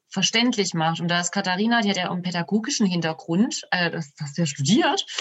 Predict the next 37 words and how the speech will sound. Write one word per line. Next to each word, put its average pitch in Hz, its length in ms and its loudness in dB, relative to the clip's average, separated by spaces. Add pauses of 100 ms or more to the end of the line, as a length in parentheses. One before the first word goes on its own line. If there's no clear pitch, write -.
(400)
ähm, 208 680 6 (720)
äh, 185 80 2
ja, 254 240 4
das, 165 140 -4
die 175 140 -2
verfeinert 202 540 2
es 190 140 0
nochmal. 151 440 2
Also 170 220 0
Katharina 190 500 2
macht 240 220 0
im 196 140 2
Buch 240 260 -2
immer 214 240 2
meine 240 260 2
Sätze 185 340 -2
nochmal 220 340 4
kürzer 208 420 0 (460)
und, 240 520 6
äh, 220 220 4
schreibt 233 320 2
das 233 140 2
dann 220 200 6
nochmal, 277 840 6
dass 175 160 -2
der 185 140 -2 (120)
wirklich, 320 460 4
der 180 140 -2
Kunde 320 400 2
vom 330 300 2
Reitkurs 285 500 0
das 196 200 -2
jetzt 220 260 -2
nicht 330 320 2
mehr 285 180 4
missverstehen 262 840 2
kann. 208 440 2